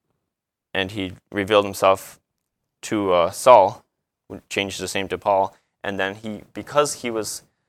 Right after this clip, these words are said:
he had that passion against those Christians, he was in that place he was,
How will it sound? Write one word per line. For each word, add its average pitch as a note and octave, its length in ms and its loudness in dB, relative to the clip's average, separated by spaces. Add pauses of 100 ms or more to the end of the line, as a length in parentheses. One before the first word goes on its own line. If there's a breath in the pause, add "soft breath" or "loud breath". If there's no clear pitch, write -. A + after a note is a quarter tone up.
(160)
he B2+ 60 -4
had A2+ 100 0
that - 240 -2
passion B2 500 -2 (1700)
against - 840 0
those F2+ 200 -2
Christians, F2 680 -4 (920)
he A#2 80 -4
was A#2 160 -2
in B2 80 -2
that G#2+ 200 0
place - 560 -2 (360)
he A#2 60 -8
was, G#2+ 340 -6